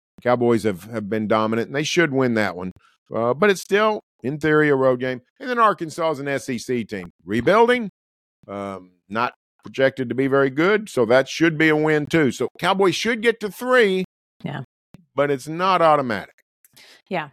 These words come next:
Speaker 2: and the thing that I, I, I tend to agree that three and oh is where they will start, but they've had some slow starts. Even some really good teams have had slow starts. We saw it a year ago when they were trying to figure out their offensive, uh, personnel. We saw it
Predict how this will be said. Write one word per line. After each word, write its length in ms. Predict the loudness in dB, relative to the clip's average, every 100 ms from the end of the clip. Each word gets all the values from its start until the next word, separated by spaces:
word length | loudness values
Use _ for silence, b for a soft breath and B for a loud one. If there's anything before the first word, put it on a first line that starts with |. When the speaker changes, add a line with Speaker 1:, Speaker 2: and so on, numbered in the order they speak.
| _
Speaker 2:
and 140 | -2
the 60 | 0
thing 260 | -2 -4 0
that 260 | 0 0 -4
I, 380 | -4 0 0 -2 -6
I, 80 | -6
I 40 |
tend 380 | -6 -4 -2 -2
to 220 | 0 -2 -2
agree 400 | -2 2 2 4
that 260 | 4 2 0 _ _
three 280 | -4 0 2
and 100 | 2
oh 300 | 4 4 2 0
is 220 | -2 -4
where 340 | -2 2 4
they 160 | 2 0
will 180 | -2 -6
start, 600 | -6 0 2 4 2 -6 b b b b b b _ -8
but 120 | -2
they've 200 | 0 0
had 260 | 0 -2 -2
some 220 | -4 -4
slow 420 | -4 0 2 2
starts. 520 | 0 2 2 2 -2
Even 240 | -4 -2 -4
some 200 | -2 0
really 260 | 2 0
good 240 | 0 -2 -2
teams 320 | -4 -4 -4
have 100 | 0
had 220 | 2 2
slow 220 | -2 -4
starts. 420 | -4 -4 -6 -6 -12
We 60 |
saw 260 | -8 -6 -6
it 60 |
a 40 | -6
year 280 | -4 -2 -2
ago 420 | 2 4 4 2
when 140 | -2
they 140 | -2 -2
were 100 | -4
trying 280 | -4 -2
to 80 | -2
figure 360 | -2 -6 -4 -2
out 300 | 0 0 -2 _ _
their 160 | -10 -4
offensive, 800 | 0 0 -2 -8 -4 -4 -4 -8 0
uh, 240 | 2 0
personnel. 640 | 0 0 0 -2 0 0 0
We 120 | -2
saw 340 | 0 4 4
it 80 | 2